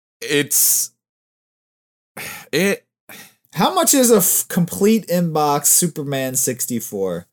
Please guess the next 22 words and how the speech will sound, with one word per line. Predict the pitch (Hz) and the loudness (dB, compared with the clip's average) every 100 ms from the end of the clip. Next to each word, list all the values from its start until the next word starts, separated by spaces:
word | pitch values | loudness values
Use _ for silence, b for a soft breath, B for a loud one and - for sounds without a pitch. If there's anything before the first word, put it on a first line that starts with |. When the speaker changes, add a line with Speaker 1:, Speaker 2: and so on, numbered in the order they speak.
| - | -20
Speaker 1:
Like | 80 | -18
fifteen | - - 85 - 85 85 | -16 -16 -14 -14 -12 -14
bucks, | 73 73 92 - - | -14 -14 -12 -10 -10
probably. | - 87 95 - 233 | -10 -14 -12 -2 4
Speaker 2:
<laughs> | 381 277 254 196 - 233 - - - | 6 6 6 4 0 -2 -6 -10 -6
Speaker 1:
Last | 110 135 - | -4 -2 -4
I | 95 120 | -4 -6
checked, | - 90 82 | -6 -10 -10
it | 87 | -12
was, | 85 | -12
like, | 85 78 | -12 -14
fifteen | - 92 - 92 92 82 | -12 -12 -12 -14 -14 -10
bucks. | 87 92 87 101 | -8 -8 -8 -4
Speaker 2:
I'd | 123 139 | -2 0
put, | 156 143 | 2 2
I'd | 135 143 | 2 0
put | 151 120 | 0 -2
that | 113 101 | -2 -4
in | 175 | -8
a | |
glass | 90 90 90 90 | -8 -8 -6 -8
case. | - 90 85 85 - - - - | -8 -6 -6 -8 -10 -10 -14 -16